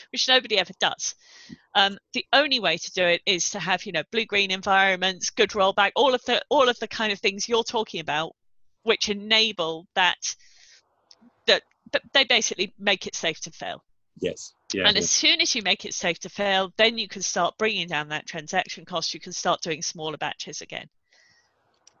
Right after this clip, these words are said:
Speaker 1: So, yeah,
Speaker 2: But
Speaker 1: it's, it's really interesting to see that it, it's very, very human.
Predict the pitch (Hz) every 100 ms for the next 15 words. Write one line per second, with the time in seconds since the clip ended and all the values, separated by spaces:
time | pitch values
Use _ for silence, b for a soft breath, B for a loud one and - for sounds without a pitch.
0 | _ _ _ - 175 147 165 _ _ _
1 | 202 180 160 - - 202 - - - 214
2 | 214 - - - _ _ 240 226 277 277
3 | 247 - 226 233 - 185 - - 185 -
4 | 196 - 262 202 175 170 - 214 - _
5 | - - - 208 - 185 208 220 208 180
6 | 180 - 220 226 156 165